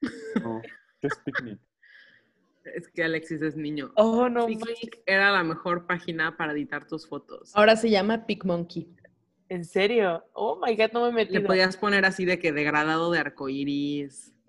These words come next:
Speaker 4: Sí, no,
Speaker 2: Sí,
Speaker 4: era una
Speaker 2: sí,
Speaker 4: cosa
Speaker 2: sí,
Speaker 4: increíble.
Speaker 2: estrellas.
Speaker 3: Como
Speaker 1: Paint profesional.
Speaker 3: Sí.
Speaker 2: Sí.
Speaker 3: Y entonces yo me acuerdo que, o sea, hemos visto como ese cambio de los filtros, ¿no? O sea, porque obviamente, en-, y, y creo que ahorita ya ni están esos filtros en,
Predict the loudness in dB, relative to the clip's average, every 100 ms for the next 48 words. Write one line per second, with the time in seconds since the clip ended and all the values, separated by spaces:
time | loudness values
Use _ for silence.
0 | -4 4 6 6 8 8 10 10 8 8
1 | 6 4 4 6 4 4 2 2 4 4
2 | 2 -2 -6 -6 0 2 6 4 4 -2
3 | 2 2 2 -2 -4 -4 -4 -8 _ _
4 | _ _ 0 2 2 0 -2 _ _ _
5 | _ 0 0 4 2 2 -4 -4 -6 -2
6 | 2 2 0 -4 -6 -4 2 2 2 0
7 | 0 -2 -2 0 0 0 0 0 -2 2
8 | 4 4 2 2 4 2 0 0 -2 -4
9 | -2 0 0 -2 -4 -4 -4 -2 -2 -2
10 | _ _ _ 0 4 4 4 2 2 2
11 | 2 -6 _ _ -8 -6 -8 -2 0 2
12 | 4 4 4 4 4 2 -2 -2 -2 -6
13 | -2 -2 0 -2 -4 -8 -10